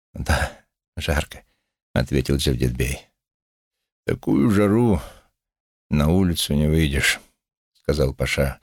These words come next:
и тут же уточнил: «Я, по крайней мере, не выхожу». «А ты, интересно, чем сегодня занимался?» Джавдетбей рассказал о событиях первой половины дня, не заостряя внимания на болезни брата.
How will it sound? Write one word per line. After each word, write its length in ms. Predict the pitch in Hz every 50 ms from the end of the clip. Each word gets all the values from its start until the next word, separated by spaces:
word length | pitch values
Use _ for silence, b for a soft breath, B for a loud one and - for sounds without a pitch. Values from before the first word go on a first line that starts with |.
| B B B
и 80 | B 107
тут 180 | - 117 107
же 100 | 101 107
уточнил: 580 | 104 92 - 90 - - - 78 78 73 71 - - _ _ _ _ _ _ _ _ _ _ _ _ _ _ -
«Я, 300 | - - - - - 151
по 180 | - - - -
крайней 400 | - - - - - 107 95 90
мере, 360 | 87 90 107 110 107 98 101
не 140 | 98 90 92
выхожу». 680 | 92 82 - - 78 69 65 64 60 62 62 64 - - - _ _ _ _ _ _ _ _ _ _ _ _ b b b b b b b b b b _ _ _ - 82 85 80 80 - _ -
«А 160 | 123 156 160
ты, 320 | 131 - 120 139 170 190 -
интересно, 760 | 190 185 165 - 175 156 147 156 147 - - 147 143 131 - - - -
чем 280 | - 110 120 127 131
сегодня 400 | - - 139 135 139 143 151 71
занимался?» 680 | 69 69 71 67 65 - - - - - - 127 113 87 - _ _ _ _ _ _ _ _ _ _ _ _ _ _ _ _ _ _ _ - -
Джавдетбей 540 | - 78 101 104 104 117 113 143 - 147 143
рассказал 580 | 131 - - - 87 82 92 107 113 107 - - _ _ _ _ _ _ _ _ _ _ _ -
о 80 | 69
событиях 500 | - - 76 76 127 135 - 90 78 -
первой 340 | - - 110 107 92 95 90
половины 440 | - - 85 85 82 82 82 80 76
дня, 380 | 69 76 85 98 110 107 90 -
не 120 | 160 156 143
заостряя 500 | 131 120 101 - - 85 80 78 76 76
внимания 460 | 80 80 78 90 101 98 85 82 80
на 100 | 80 76
болезни 400 | 76 80 78 80 76 73 73 69
брата. 400 | 64 - - - - - -